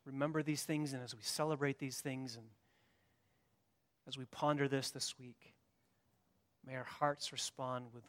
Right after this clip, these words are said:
wonder and worship and praise that the baby who was born in Bethlehem is our King, the ruler of Israel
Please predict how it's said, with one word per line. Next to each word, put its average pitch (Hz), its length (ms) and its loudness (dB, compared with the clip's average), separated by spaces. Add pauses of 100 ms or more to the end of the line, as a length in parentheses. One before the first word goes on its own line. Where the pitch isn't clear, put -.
wonder 143 460 2 (240)
and 120 160 -14
worship 135 420 -2
and 131 140 -12
praise 120 640 -8 (1700)
that 135 100 -16
the - 60 -14
baby 143 340 4
who 147 100 0
was 135 140 -2
born 139 240 -4
in 143 80 -4
Bethlehem 135 400 -6 (1400)
is 135 140 -2
our 127 140 4
King, 135 320 -6 (1700)
the 143 60 -8
ruler 143 440 2
of 139 120 4
Israel 117 440 -2